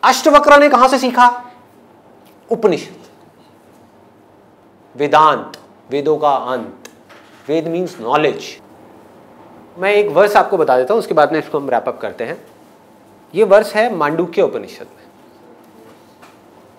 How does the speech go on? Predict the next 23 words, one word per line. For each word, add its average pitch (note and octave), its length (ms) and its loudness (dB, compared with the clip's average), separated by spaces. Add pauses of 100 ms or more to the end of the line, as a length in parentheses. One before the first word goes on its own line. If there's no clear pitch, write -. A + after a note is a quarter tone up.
(1200)
इसकी A#3+ 280 -4
अगर G#3+ 180 4
आप G3+ 100 4
गहराई D#3 300 0
में E3+ 100 -2
चले B2+ 260 0
गए G#2 300 -6 (140)
और D3 240 -6
इसको F#3+ 340 -8
एक G3 160 -4
एक B3 180 -6
करके F#3+ 320 -2
आप F#3 240 -2 (400)
खोलते F#3+ 300 -4
चले A#2+ 240 -4
गए, G#2+ 100 -10
परत E3+ 320 2
है B2 140 -10
इसमें A2 240 -16
बहुत G2 120 -20
सारी, - 280 -20 (1500)
तो F#3 40 0
आप - 400 2